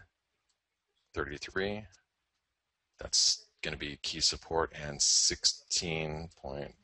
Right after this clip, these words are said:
five zero zero zero. That's key resistance. Probably to put one too many zeros in there, but that's okay. Let's go. Uh, there we go, and it is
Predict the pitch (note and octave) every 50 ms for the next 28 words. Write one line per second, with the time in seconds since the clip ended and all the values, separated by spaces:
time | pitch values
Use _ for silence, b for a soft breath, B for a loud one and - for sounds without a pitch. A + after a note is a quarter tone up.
0 | _ _ _ _ _ - D#2 D2+ D2 C#2+ D2 D2 C#2+ C#2 C#2 D2 C2+ C2 B1 C#2
1 | C2+ C2+ C#2+ D2+ D#2 F2 F#2+ F#2+ F2+ F2+ F#2 F#2 F#2+ G2 - _ B B B B
2 | B B B B B B B _ _ _ _ - A#1+ - - - - - - -
3 | - D#2+ C#2+ C#2 D2 C#2+ C#2+ C#2+ D2 F2+ A2+ A2+ - - G#2+ G#2 G#2 G#2 F#2+ -
4 | - - - - - - - - B B B B B B B B _ _ - -
5 | C2 C2 C2 B1+ - - - - - - - - - A#1+ - - C#2 C#2 D2 D2
6 | - - D2 C#2+ C#2+ C#2 C#2 C#2 D2 E2 E2 E2 D#2+ D#2 E2 D#2+ D#2+ D#2+ D#2 D#2
7 | D2+ - - - - - - - - - G2 G#2 G2+ F#2+ F#2+ F#2+ F#2 F#2 F2+ F2+
8 | - - - - - _ - - _ _ _ _ _ _ B B B B B B
9 | B B B B B B - - - - - C#2 C2 B1+ B1+ - - - - C2+
10 | C2 C2+ - C#2 C#2 C#2 C#2+ C#2+ C#2 - - - - G1+ - - - E2 E2+ E2+
11 | F2 E2+ - - D#2 D2+ C#2+ C#2+ C#2+ D2 C#2+ D2 D2+ D2 C#2+ C#2 C#2 C#2 - -
12 | - - -